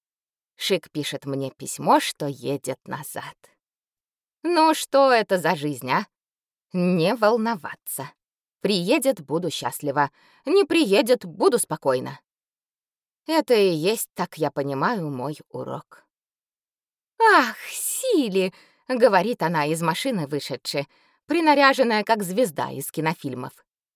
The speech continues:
«Я соскучилась по тебе, как по родной маме». Обнялись мы. «Заходи», — говорю. «Как хорошо-то в доме», — говорит, когда мы до её комнаты дошли. «Люблю розовый цвет».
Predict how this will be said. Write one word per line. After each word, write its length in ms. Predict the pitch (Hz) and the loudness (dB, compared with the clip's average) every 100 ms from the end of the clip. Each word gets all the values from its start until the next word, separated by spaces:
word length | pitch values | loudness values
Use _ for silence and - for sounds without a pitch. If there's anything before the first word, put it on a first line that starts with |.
| _ _ _ | _ _ _
«Я 200 | 403 370 | 2 4
соскучилась 840 | 302 294 254 - 415 403 339 320 - | 4 4 0 4 4 4 0 -2 -4
по 120 | 320 | -4
тебе, 300 | - 262 294 | -4 0 0
как 220 | - 311 | 0 -4
по 100 | - | 0
родной 360 | 339 269 233 240 | 2 4 2 0
маме». 440 | 175 156 107 165 - _ _ _ _ _ _ | 0 0 -2 -12 -16 _ _ _ _ _ _
Обнялись 800 | 240 165 165 135 139 147 - - | -2 0 -2 -4 -6 -10 -12 -12
мы. 320 | 131 131 131 _ _ _ _ _ _ | -12 -14 -16 _ _ _ _ _ _
«Заходи», — 580 | 320 359 359 320 214 220 | -2 2 6 4 4 -4
говорю. 440 | - - - - - _ _ _ _ _ _ _ _ _ | -6 -12 -16 -20 -20 _ _ _ _ _ _ _ _ _
«Как 200 | 381 381 | 0 0
хорошо-то 920 | - 403 370 - - 349 175 - 285 | 2 4 6 4 2 4 4 4 2
в 80 | 277 | 2
доме», — 500 | 214 339 170 147 156 | 2 4 4 0 -6
говорит, 520 | 170 175 170 143 - | -4 -2 -2 -6 -8
когда 340 | - 160 156 135 | -10 -6 -4 -4
мы 220 | 143 151 | -4 -2
до 80 | 165 | 0
её 340 | 165 175 208 | 0 0 -4
комнаты 540 | - 165 127 135 - 135 | 0 -2 -2 -8 -10 -8
дошли. 440 | 131 - 139 117 _ _ _ _ _ _ - | -8 -8 -14 -14 _ _ _ _ _ _ 0
«Люблю 500 | 427 392 220 220 392 | 4 4 4 4 6
розовый 520 | 370 190 175 170 208 | 6 6 4 2 0
цвет». 500 | - 240 175 139 - | -2 -6 -4 -6 -8